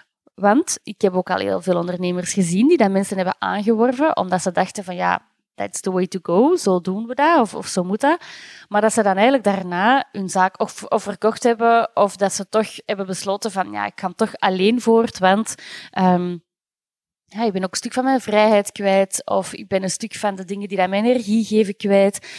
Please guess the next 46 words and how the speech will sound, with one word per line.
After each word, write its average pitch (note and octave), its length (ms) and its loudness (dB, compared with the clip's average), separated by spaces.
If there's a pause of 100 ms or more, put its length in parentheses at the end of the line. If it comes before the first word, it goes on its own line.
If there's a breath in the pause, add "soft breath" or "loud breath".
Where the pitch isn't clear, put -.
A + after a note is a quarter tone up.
(160 loud breath)
En G3+ 480 0
die G#3 140 0
dan F#3 180 4
eigenlijk A3+ 300 2
terug A#3 240 -4
naar G3+ 160 4
hun F#3 260 -2
core A#3 280 4
gaan, C#4 440 2
doordat F#3+ 320 0
ze - 60 -16
het - 100 -20
zelf A#3 260 0
ook C4+ 160 2
gewoon B3+ 180 2
terug A#3+ 220 -4
kunnen A3+ 220 0
doen, A3 140 2
hun G3+ 120 -2
passie G#3 280 0
terug A3 200 0
kunnen G3+ 240 2
doen. G3 280 0 (380 loud breath)
En F#3+ 640 0
dat G3+ 200 0
ze G#3 120 -6
dan F#3 320 -2
besluiten F3+ 460 -2
van, F3+ 140 -4
"Oké, F#3+ 160 -4
ik G3 180 -2
ga F#3 160 2
minder F#3+ 420 0
klanten F#3 380 0
aannemen," A3 520 0
en F#3+ 160 -4
daar F#3 160 2
ook G3+ 160 -2
gewoon G3 240 0
terug G3+ 200 -4
veel G3 180 2
meer F#3 220 4
rust A3+ 220 2
in G3 120 0
kunnen F#3 260 -8
vinden. E3+ 380 -4